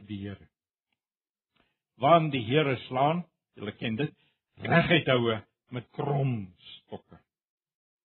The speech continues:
Onthou net, die Here het 'n behae in jou swakhede en in jou mislukkings en in jou trane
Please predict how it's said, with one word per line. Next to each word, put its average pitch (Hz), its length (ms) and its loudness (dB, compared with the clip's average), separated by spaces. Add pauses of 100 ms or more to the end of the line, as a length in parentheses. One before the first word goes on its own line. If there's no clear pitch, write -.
(2250)
Onthou 147 260 -2
net, 110 220 -6 (960)
die 123 300 -6
Here 143 400 4
het 117 140 -8
'n 110 140 -6
behae 175 840 0 (280)
in 139 280 -6
jou 110 380 -4 (260)
swakhede 131 800 -8
en 170 200 -6
in 160 140 -4
jou 151 100 -4
mislukkings 170 960 -2 (240)
en 220 140 2
in 220 200 2
jou 202 420 4 (300)
trane 247 600 8